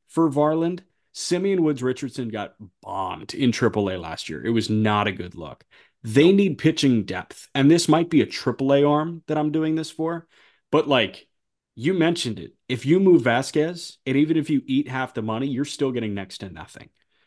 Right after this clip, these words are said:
Speaker 2: Yep.
Speaker 1: So a guy that has fell out of the Cubs plans entirely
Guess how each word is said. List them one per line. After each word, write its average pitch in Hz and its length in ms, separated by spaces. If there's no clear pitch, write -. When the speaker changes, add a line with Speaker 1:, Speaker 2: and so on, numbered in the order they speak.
Speaker 2:
Yep. - 160
Speaker 1:
So 160 180
a 147 40
guy 139 280
that 175 140
has 123 140
fell 135 380
out 127 160
of 98 140
the 98 80
Cubs 127 540
plans 135 520
entirely 107 800